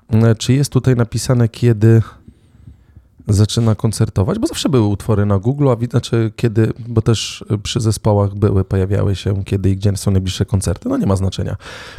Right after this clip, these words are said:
E, no to, to jest akurat spoko, ja tylko jeszcze odpowiem, że Chłopki, tutaj jest taki, e, profesor Uniwersytetu Warszawskiego, autor książki Chamstwo, pan Kacper Pobłocki, e, powiedział, że osoby,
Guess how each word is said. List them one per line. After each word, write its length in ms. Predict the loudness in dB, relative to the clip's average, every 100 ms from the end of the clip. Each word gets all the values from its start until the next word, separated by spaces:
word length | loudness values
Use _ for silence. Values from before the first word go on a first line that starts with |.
| -6
E, 40 | 0 2 4 2 2 2 2 0 -2 -2
no 100 | -4
to, 360 | -2 -2 -4 -4 -6 -6 -4
to 80 | 0
jest 180 | 0 0
akurat 320 | 0 0 0
spoko, 320 | 0 -2 2
ja 100 | 0
tylko 220 | -2 -2
jeszcze 200 | -4 0
odpowiem, 440 | 0 0 2 2 4
że 220 | 2 2 -2 _ _ _ _
Chłopki, 300 | -2 2 2
tutaj 240 | 2 2
jest 100 | 2
taki, 380 | -2 0 2 2 -2 -4
e, 140 | -2 0
profesor 400 | 0 -2 0 2
Uniwersytetu 500 | 2 0 0 -2 0
Warszawskiego, 880 | -2 0 -4 -2 -4 0 2 2 -2 -2
autor 300 | -2 0 -2
książki 400 | 0 -2 -2 -4
Chamstwo, 400 | 0 -2 -2 -4
pan 220 | -2 -2
Kacper 400 | -2 -2 -2 -2
Pobłocki, 600 | 0 2 2 2 0 -2 -4 _ _ _ -4
e, 300 | 0 2 2
powiedział, 360 | 2 0 2 0
że 120 | 0
osoby, 600 | -2 0 0 2 2